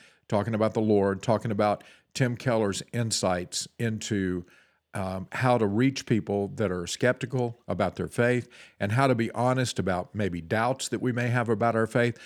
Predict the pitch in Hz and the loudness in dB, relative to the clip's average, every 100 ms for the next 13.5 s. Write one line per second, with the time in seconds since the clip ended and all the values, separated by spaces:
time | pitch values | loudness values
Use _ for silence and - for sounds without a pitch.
0 | - - 117 127 123 123 117 110 104 98 | -14 -2 0 2 2 2 0 0 -2 -2
1 | 90 110 104 - 98 90 98 95 - 90 | 0 2 2 -2 -4 0 0 0 -2 2
2 | 131 175 107 90 82 85 85 87 - - | 2 2 0 -4 -2 -2 -2 -6 -10 -20
3 | _ - 107 101 98 104 107 117 120 107 | _ -4 -2 0 -2 0 2 2 2 0
4 | 107 101 101 107 90 117 101 95 - - | 0 -2 -2 -6 -2 0 2 0 -4 -2
5 | 117 107 - 87 - 165 170 101 90 90 | 0 0 -2 -8 -2 2 4 2 -2 -4
6 | 95 - _ - 101 104 98 90 - - | -8 -16 _ -6 0 2 2 -2 -8 -4
7 | 110 - 131 160 156 - 92 90 85 - | -2 0 2 4 2 0 0 0 0 -2
8 | 90 98 - 113 101 98 95 95 117 107 | -6 -6 -8 -6 -2 -2 -4 -4 -2 0
9 | 98 - 160 156 107 - - - - _ | -2 0 2 2 0 -4 -20 -20 -20 _
10 | 110 107 104 _ _ 120 120 113 110 - | 0 2 0 _ _ 0 2 2 0 0
11 | 165 175 - - 90 82 82 - - - | 2 2 0 0 0 0 -2 -6 -8 -6
12 | 95 90 87 - 120 104 - 170 151 101 | -4 -4 -6 -2 0 0 2 2 4 2
13 | - 104 104 101 - | 0 -2 0 0 -2